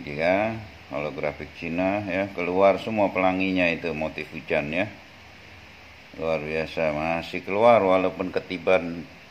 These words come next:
tertimpa cat, masih keluar holografiknya. Ternyata tes berhasil kita. Nah, ini yang polos ya. Nah, ini hasilnya setelah dianti gores tiga kali, terus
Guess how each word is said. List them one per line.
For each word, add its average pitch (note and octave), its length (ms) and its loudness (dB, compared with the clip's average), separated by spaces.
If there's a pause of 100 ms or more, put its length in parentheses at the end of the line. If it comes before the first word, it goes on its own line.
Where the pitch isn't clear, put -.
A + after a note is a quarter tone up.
(760)
tertimpa F#2 480 2 (160)
cat, - 320 4
masih G#2 480 0
keluar G2+ 480 4
holografiknya. E2 960 -2
Ternyata E2 480 -2 (480)
tes G2+ 320 2
berhasil F#2+ 480 2
kita. D#2+ 400 -2 (480)
Nah, D#2+ 160 -2
ini F#2+ 240 0
yang F#2 160 -4
polos F#2+ 400 0
ya. G#2 240 -2 (1040)
Nah, D2 160 -4
ini F2 160 -4
hasilnya F2+ 640 -2
setelah F2 320 -2
dianti E2 400 -2
gores E2+ 480 2
tiga F2 240 0
kali, F#2+ 400 2
terus F2+ 240 -6